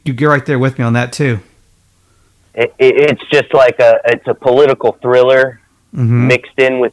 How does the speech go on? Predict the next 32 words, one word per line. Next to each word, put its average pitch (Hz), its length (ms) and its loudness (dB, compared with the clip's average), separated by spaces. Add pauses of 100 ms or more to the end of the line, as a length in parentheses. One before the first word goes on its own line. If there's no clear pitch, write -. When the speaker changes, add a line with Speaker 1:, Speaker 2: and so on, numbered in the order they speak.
(140)
Speaker 2:
superhero 131 560 0
genre, 123 640 2
and 101 340 0
I 107 220 0
just 101 180 -8
think 107 240 -10
that's 101 220 -10
a 101 40 -20 (120)
fantastic 95 640 -18
movie. 90 400 -18 (320)
Speaker 1:
Yeah, 143 300 0 (340)
yeah, 143 180 -2
I 143 60 2
agree. 131 500 -2 (140)
I, 139 160 0
I 165 220 0
know 160 100 2
a - 20 2
lot 143 140 0
of 123 60 -6
people 127 180 -8
like 123 220 -4
that 120 140 -8
movie. 117 360 -6 (300)
There 143 100 -2
were 131 140 2
a 120 60 -2
few, 139 520 0
uh, 117 320 -4
sourpusses 123 760 -4
that 110 180 -10
didn't, 117 340 -8